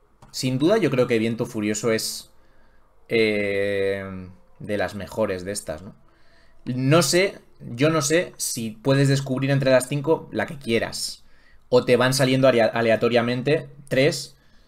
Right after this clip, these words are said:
y seleccionas una de esas tres, o, o no sé cómo funcionará exactamente.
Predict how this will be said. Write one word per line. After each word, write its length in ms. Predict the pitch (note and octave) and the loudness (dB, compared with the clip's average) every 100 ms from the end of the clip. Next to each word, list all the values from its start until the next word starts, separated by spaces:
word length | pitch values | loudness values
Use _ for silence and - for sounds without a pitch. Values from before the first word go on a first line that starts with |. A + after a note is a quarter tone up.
| - - - | -20 -18 -8
y 120 | A2+ | -6
seleccionas 560 | - A2 G#2 A#2+ A#2+ - | -2 -2 -2 -4 -4 -6
una 240 | A#2 G#2+ | -6 -4
de 80 | G2 | -4
esas 220 | F#2+ - | -8 -10
tres, 340 | A2 B2+ C#3 - | -2 -2 -2 -8
o, 140 | G2+ | -10
o 300 | G2 - A2 | -10 -8 -2
no 120 | C3+ | 0
sé 120 | C#3+ | 0
cómo 200 | C3+ B2+ | 0 -2
funcionará 420 | A2+ A#2 A#2 G#2+ A2 | -2 -4 -2 0 -2
exactamente. 640 | A2+ F#2+ F#2+ G2 F#2 | -4 -10 -10 -12 -14